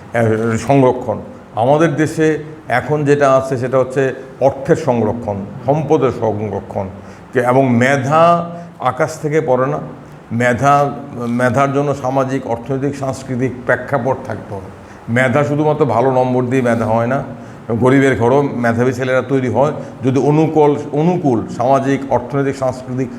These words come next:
পরিমণ্ডল থাকে, পরিচর্যা থাকে। সেই কারণে মেধার প্রশ্নটা যারা আনেন,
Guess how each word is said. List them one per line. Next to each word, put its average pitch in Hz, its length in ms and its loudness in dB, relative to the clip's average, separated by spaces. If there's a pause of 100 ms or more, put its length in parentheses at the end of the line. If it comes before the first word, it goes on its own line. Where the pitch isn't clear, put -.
(140)
পরিমণ্ডল 127 560 2
থাকে, 113 360 -2
পরিচর্যা 123 540 0
থাকে। 95 340 -8 (340)
সেই 123 120 2
কারণে 127 280 4
মেধার 123 400 2
প্রশ্নটা 147 340 -2
যারা 120 220 2
আনেন, 131 420 2